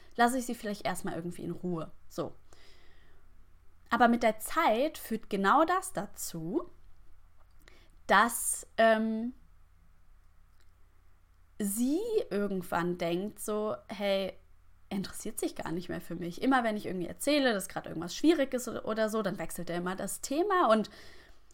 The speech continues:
sie sieht es als Bestätigung dafür, dass man sich wirklich nicht auf Männer verlassen kann.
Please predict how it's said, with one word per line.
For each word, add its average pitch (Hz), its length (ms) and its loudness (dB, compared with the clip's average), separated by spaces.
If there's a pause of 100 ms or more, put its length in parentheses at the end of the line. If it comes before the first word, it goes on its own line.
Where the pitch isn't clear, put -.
(140)
sie 233 140 4
sieht 302 240 4
es 285 360 4 (560)
als 196 200 -2
Bestätigung 233 720 -4
dafür, 208 680 -2 (840)
dass - 200 -6
man 185 120 -6
sich 285 240 -2
wirklich 170 280 -4
nicht - 160 -10
auf - 120 -10
Männer 180 220 -8
verlassen - 460 -8
kann. - 160 -18